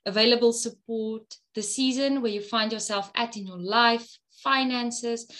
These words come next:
There are so many contributing factors. And definitely, it's not a one size fits all, but rather tailoring to size that fits you well. Indiv-, individualization is so important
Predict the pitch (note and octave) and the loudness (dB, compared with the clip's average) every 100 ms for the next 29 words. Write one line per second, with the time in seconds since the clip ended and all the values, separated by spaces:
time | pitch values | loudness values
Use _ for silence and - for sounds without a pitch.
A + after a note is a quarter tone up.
0 | - - C4 C4+ C4+ E4+ G#4+ F#4 D#4 D4+ | -18 -4 0 2 2 0 0 2 2 2
1 | D4 D4 C#4+ C4 A#3 A#3 A#3+ A#3+ - - | 0 -2 -2 -4 -4 -2 0 0 -2 -6
2 | B3 A#3 - E3+ E3+ F3 - _ - - | -6 -6 -12 -12 -12 -14 -20 _ -20 -20
3 | - _ - A#3+ A#3+ A#3+ - _ _ - | -20 _ 2 4 4 0 -8 _ _ -10
4 | F#3+ B3 D#4+ B3 G3+ - B3+ F#4+ B3 G#3 | 0 2 2 0 0 -2 -2 -2 -2 0
5 | B3 B3 B3 A#3 A3+ G#3 _ - A#3+ - | 0 0 0 0 -2 -12 _ -6 -6 -4
6 | C4 A#3 G3 G3+ - F#3+ F#3+ G3+ A#3+ D4+ | 0 0 0 -4 -4 -6 4 6 8 6
7 | D4+ - D4 D4 C4+ A#3+ A#3 A3+ - A3+ | 2 2 2 4 0 -2 -6 -10 -6 -2
8 | A3 G#3+ G#3 G3 - B3 - - A3+ A#3 | 0 0 -2 -2 0 -2 -2 -4 -4 -4
9 | F#3 F#3+ E3+ - - A#3 A#3+ A#3 A#3+ A#3 | -2 0 -2 -6 -4 -2 0 2 0 0
10 | C4 D4 B3+ B3 B3 A#3 A3 G#3+ G3+ G#3+ | -2 0 -2 0 2 2 0 0 0 2
11 | - G#3+ A#3 G#3 - - - - A#3 G#3+ | -2 -6 -10 -6 -6 -4 -4 -2 2 4
12 | G#3+ A3 A3+ G#3+ - A#3+ A3+ - F3 | 2 -2 -8 -12 0 0 0 -4 -14